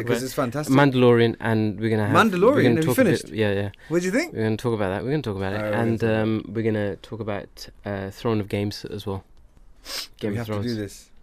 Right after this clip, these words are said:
Speaker 2: Do we have to
Speaker 1: We
Speaker 2: do
Speaker 1: have
Speaker 2: this?
Speaker 1: to. But before any of that
Speaker 2: Hmm. Is the sound sounding all right? You haven't got the headphones on, so
Speaker 1: I haven't
Speaker 2: I'm,
Speaker 1: got the
Speaker 2: I'm
Speaker 1: headphones.
Speaker 2: wondering.
Speaker 1: Good chat.
Speaker 2: I'm wondering what's going on here.
Speaker 1: Professionalism is
Speaker 2: Yeah, you stop saying it because you keep saying it, and you, every single time you just knock, get knocked down.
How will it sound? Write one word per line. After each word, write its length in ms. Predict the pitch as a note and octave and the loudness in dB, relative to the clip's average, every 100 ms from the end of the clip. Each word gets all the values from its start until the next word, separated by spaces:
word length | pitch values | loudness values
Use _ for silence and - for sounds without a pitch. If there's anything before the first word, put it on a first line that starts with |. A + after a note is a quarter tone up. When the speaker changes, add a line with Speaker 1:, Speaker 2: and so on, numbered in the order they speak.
| - _ | -20 _
Speaker 2:
Do 60 | F2 | -14
we 40 | |
have 120 | F#2+ - | -14 -12
to 60 | G2 | -10
Speaker 1:
We 40 | |
Speaker 2:
do 40 | G2 | -10
Speaker 1:
have 160 | F2+ | -10
Speaker 2:
this? 140 | F2+ F#2+ | -14 -16
Speaker 1:
to. 60 | - - - - - | -20 -20 -20 -20 -6
But 80 | A#2+ | -4
before 460 | A#2 - C#3 C#3 - - | -4 0 4 4 0 -4
any 120 | A#2 G#2 | -2 0
of 80 | F#2 | -2
that 240 | G2+ - - - - - - - | -4 -6 -16 -20 -20 -20 -20 -20
Speaker 2:
Hmm. 400 | G2 G2 F#2 F2 E2+ - _ - - - - | -14 -12 -12 -14 -16 -20 _ -20 -20 -20 -16
Is 120 | A2 | -14
the 80 | G2 | -12
sound 360 | - A#2 A2+ A#2 | -10 -8 -6 -6
sounding 280 | A2 A2 | -8 -6
all 60 | A2+ | -6
right? 120 | G#2+ | -8
You 80 | G2+ | -8
haven't 160 | A#2 A2 | -8 -8
got 100 | F2+ | -8
the 60 | |
headphones 400 | A2+ - G2 F2+ | -10 -10 -12 -14
on, 100 | F#2 F2+ | -14 -12
so 120 | - | -10
Speaker 1:
I 40 | |
haven't 80 | B2 | -8
Speaker 2:
I'm, 40 | B2 | -8
Speaker 1:
got 40 | |
the 40 | A2+ | -8
Speaker 2:
I'm 60 | |
Speaker 1:
headphones. 160 | F#2+ G2+ | -8 -8
Speaker 2:
wondering. 260 | F#2+ F#2+ - - - | -10 -10 -14 -20 -20
Speaker 1:
Good 120 | G#2+ | -20
chat. 240 | - A2+ - - G#2 | -18 -18 -18 -20 -16
Speaker 2:
I'm 80 | G2 | -12
wondering 320 | G2+ G2 G2 | -10 -10 -10
what's 140 | F#2 | -12
going 220 | - F#2 F#2+ | -14 -12 -12
on 80 | G2 | -10
here. 40 | |
Speaker 1:
Professionalism 720 | A#2 C#3 C3 C#3 C3+ A#2+ B2 - | -4 -4 -2 -2 -2 -2 -4 0
is 460 | C3 D#3 - - - - | 0 0 -4 -12 -16 -12
Speaker 2:
Yeah, 240 | A2+ A2 | -8 -6
you 100 | G#2+ | -8
stop 260 | A2+ - D3+ | -10 -6 -6
saying 280 | - D#3 D3+ | -4 -4 -4
it 160 | E2+ | -8
because 260 | G2 B2 A2+ | -10 -10 -8
you 60 | A2 | -8
keep 180 | D3+ | -8
saying 280 | C#3 C#3 C#3 | -6 -4 -4
it, 200 | G2+ F#2 | -4 -4
and 160 | G#2+ G#2 | -6 -6
you, 140 | A2+ | -6
every 280 | - B2+ C3 | -6 -4 -4
single 240 | B2+ B2 A2+ | -6 -6 -6
time 300 | C3 A2+ G#2+ | -6 -4 -6
you 80 | G#2 | -8
just 240 | A2 - | -12 -10
knock, 360 | A2+ A2 - - | -6 -6 -8 -8
get 160 | A#2 | -6
knocked 180 | A2+ A2 | -6 -6
down. 280 | A#2 A#2+ | -6 -6